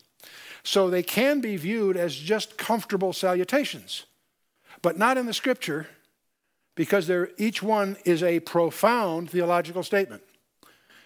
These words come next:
And I won't get into, from here we could launch into a whole sermonette on what do we mean by grace.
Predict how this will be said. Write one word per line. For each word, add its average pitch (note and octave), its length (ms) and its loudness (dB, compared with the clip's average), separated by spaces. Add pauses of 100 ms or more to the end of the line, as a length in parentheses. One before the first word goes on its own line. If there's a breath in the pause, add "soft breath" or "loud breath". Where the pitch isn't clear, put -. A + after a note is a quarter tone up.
(100)
And C#3 180 0
I D#3 80 2
won't G3 200 -2
get F#3+ 140 2
into, D3+ 480 -8
from F3 220 -2
here G#3+ 180 2
we F#3+ 80 -2
could E3+ 140 -2
launch F3+ 320 0
into D#3+ 160 -2
a D3+ 100 0
whole E3 460 0 (340 loud breath)
sermonette F#3 600 2
on D3+ 200 0
what D#3 120 0
do E3 80 0
we E3 100 0
mean F3+ 180 -4
by D3+ 160 2
grace. C#3+ 520 -2